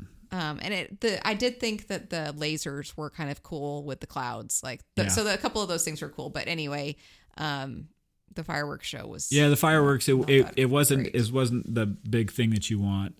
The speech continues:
Speaker 2: um, to do. And I will say, too, I don't, I didn't remember this from before, but,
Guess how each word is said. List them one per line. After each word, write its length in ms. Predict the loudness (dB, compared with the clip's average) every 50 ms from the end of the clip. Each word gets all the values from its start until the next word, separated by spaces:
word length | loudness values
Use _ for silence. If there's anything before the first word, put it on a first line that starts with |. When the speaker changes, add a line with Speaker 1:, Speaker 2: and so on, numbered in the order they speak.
| _ _
Speaker 2:
um, 580 | -4 -2 0 0 0 0 0 0 0 -2 -2 -6 -10 _ _ _
to 120 | -4 -2 0
do. 380 | 0 0 0 0 0 0 0 0
And 240 | 0 0 -2 -2 -4 -8 -18 -20 -20 -20 -20 _ _ 4
I 120 | 6 8
will 160 | 8 8 8
say, 180 | 8 8 6 6
too, 460 | 6 6 6 8 8 8 6 6 6
I 80 | 4 4
don't, 180 | 4 4 2 2 2
I 60 | 4
didn't 240 | 6 6 6 6 6
remember 340 | 6 6 6 4 4 4 2
this 180 | 4 4 4
from 140 | 4 4 0
before, 440 | -2 -2 -4 -4 -4 -2 -2 -2 -2
but, 320 | -2 -2 -4 -4 -6 -6